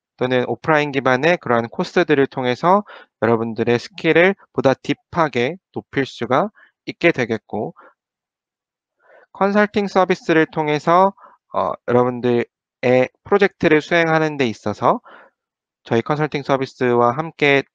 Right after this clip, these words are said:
커스터마이즈한 그러한 작업들을 하고, 뭐, 소-, 프로젝트에 대한 결과물들은 당연히 여러분들 고객사에서 소유-,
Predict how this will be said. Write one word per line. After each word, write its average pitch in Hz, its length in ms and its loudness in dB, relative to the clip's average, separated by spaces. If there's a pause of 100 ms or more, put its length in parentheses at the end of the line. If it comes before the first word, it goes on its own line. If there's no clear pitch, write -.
(160)
커스터마이즈한 139 1300 0 (240)
그러한 120 260 0
작업들을 113 680 -2
하고, 165 360 0 (320)
뭐, - 300 0 (160)
소-, 202 140 0 (280)
프로젝트에 202 420 2
대한 170 200 4
결과물들은 170 1000 0 (220)
당연히 123 440 -6 (340)
여러분들 113 400 -4
고객사에서 120 760 -2 (180)
소유-, - 180 -8